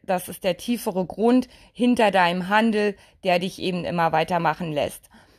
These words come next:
Ähm, der zweite Tipp ist, neue Sportarten ausprobieren. Also teste immer wieder Neues aus. Mach auch mal ein Probetraining im Fitnessstudio. Und, ähm,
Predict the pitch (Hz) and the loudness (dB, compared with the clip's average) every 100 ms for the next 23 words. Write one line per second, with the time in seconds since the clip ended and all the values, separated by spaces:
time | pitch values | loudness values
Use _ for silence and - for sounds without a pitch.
0 | _ - 214 226 220 220 - 247 277 247 | _ 2 2 4 2 2 4 4 2 -2
1 | 285 277 - 254 - 220 220 214 202 - | -2 0 0 -2 -4 -4 0 0 -2 2
2 | 240 - 254 262 254 - 247 - 247 202 | 2 4 2 2 0 0 -2 -4 -8 -2
3 | 226 233 - 208 196 202 - 233 - 220 | -2 -2 0 -2 -2 -6 -6 -6 -4 0
4 | 226 208 196 190 214 233 233 226 - 208 | 2 2 2 2 4 4 2 2 2 2
5 | 208 - - - - 226 226 - 208 196 | 2 -4 -20 -18 0 2 4 2 4 2
6 | 190 185 - 240 226 - 220 214 208 208 | 2 0 0 0 0 -2 -2 0 -2 -2
7 | - 190 190 185 - 262 247 233 - 214 | -2 -2 -2 -4 -6 -4 -4 -4 -4 -4
8 | 208 208 202 - - - - 202 202 196 | 0 0 0 -2 -14 -20 -2 0 2 2
9 | 185 - 185 185 180 | 0 4 4 4 -2